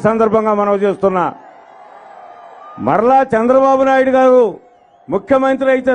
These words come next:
తప్ప ఈ రాష్ట్రానికి ఎటువంటి వెలుగు రాదని సంపూర్తిగా నమ్ముతున్నాం మేము.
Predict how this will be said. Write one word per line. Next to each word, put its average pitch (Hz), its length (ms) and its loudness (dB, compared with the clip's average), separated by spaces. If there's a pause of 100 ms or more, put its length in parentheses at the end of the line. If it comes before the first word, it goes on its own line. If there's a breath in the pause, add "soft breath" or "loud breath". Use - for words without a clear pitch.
(120)
తప్ప 247 220 0 (720)
ఈ 190 120 -4 (120)
రాష్ట్రానికి 214 520 -2 (120)
ఎటువంటి 226 460 0 (640)
వెలుగు 254 380 2 (100)
రాదని 254 400 0 (480)
సంపూర్తిగా 240 680 0
నమ్ముతున్నాం 220 520 0
మేము. 185 200 0